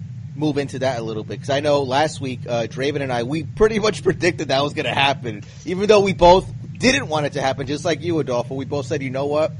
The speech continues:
In the back of my mind, we think Green Book's gonna get it." And then this is, this is a shoot right here. As soon as Julia Roberts said Green Book, I took the little notepad I was writing on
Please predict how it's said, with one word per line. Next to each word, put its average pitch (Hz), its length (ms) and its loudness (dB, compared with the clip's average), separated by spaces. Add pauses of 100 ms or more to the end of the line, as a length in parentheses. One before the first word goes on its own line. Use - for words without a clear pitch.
(260)
In - 80 -8
the 127 100 -2
back 151 280 0
of 160 60 -6
my 151 140 -4
mind, 151 300 -4
we 127 80 -8
think 143 240 -8 (180)
Green 135 180 -6
Book's 127 160 -10
gonna 123 140 -6
get 120 220 -2
it." 110 120 -6
And 120 160 -6
then 131 340 -4 (260)
this 151 160 -2
is, 202 200 -6
this 147 160 -6
is 180 100 -8
a 170 60 -2
shoot - 280 -4
right 117 180 -6
here. 104 240 -10
As 131 140 -8
soon 190 260 -4
as 196 160 -4
Julia 165 320 -4
Roberts 151 360 -2
said 131 220 -6
Green 139 220 -6
Book, 175 200 -4 (340)
I 127 120 -4
took 185 200 -2
the 175 60 -8
little 165 200 -2
notepad 151 420 0
I 156 80 0
was 143 180 -6
writing 139 320 -4
on 170 280 -4